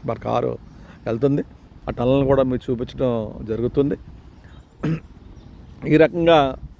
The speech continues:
మరి అమెరికాలో గొప్ప గొప్ప విషయాలన్నీ కూడా చూపించడానికే ప్రయత్నం చేస్తున్నాం. ఇది అమెరికా. అమెరికాలోనే గొప్ప విజ్ఞానవంతమైనటువంటి, ఆ, మరి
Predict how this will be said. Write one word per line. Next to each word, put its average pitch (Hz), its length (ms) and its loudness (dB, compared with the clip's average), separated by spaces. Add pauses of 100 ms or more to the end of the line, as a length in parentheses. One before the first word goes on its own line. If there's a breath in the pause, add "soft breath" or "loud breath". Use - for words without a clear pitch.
మరి 131 160 0
అమెరికాలో 135 640 2 (520)
గొప్ప 120 180 -4
గొప్ప 143 200 2 (520)
విషయాలన్నీ 139 500 -2
కూడా 123 400 -2 (360)
చూపించడానికే 120 600 -4 (540)
ప్రయత్నం 120 380 -6
చేస్తున్నాం. - 640 -6 (320)
ఇది 120 320 -4 (140)
అమెరికా. 131 380 -4 (400)
అమెరికాలోనే 131 600 -2 (340)
గొప్ప - 300 -8 (440)
విజ్ఞానవంతమైనటువంటి, 123 1300 -4 (760 soft breath)
ఆ, 113 380 -4
మరి 107 220 -4